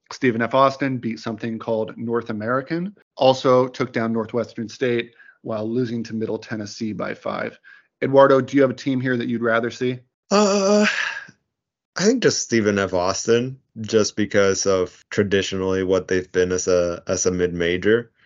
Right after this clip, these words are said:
Speaker 2: You know, last year they weren't, they weren't in the tournament. They went nineteen and three. But yeah, I mean, they're just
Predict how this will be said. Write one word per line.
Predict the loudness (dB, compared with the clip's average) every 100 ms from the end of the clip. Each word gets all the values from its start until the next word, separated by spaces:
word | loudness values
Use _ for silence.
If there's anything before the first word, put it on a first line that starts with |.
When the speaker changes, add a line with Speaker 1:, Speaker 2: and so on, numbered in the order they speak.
| _ _ -4
Speaker 2:
You |
know, | -2 0
last | 0 0 0 -4
year | -2 -2 0
they | 0
weren't, | 0 0 -2 -4 -8
they | -4 -2
weren't | 0 -2
in | -2
the | -4
tournament. | -2 -2 -2 -2 -2 -4
They | -4
went | -2 -4 -6 -8 -4
nineteen | -2 -2 -4 -6
and | -6 -6
three. | -2 0 2 0 -2 -8 _ _ _
But | 2 4
yeah, | 4
I | 4
mean, | 2
they're | 0
just | 0 -4 -4 -10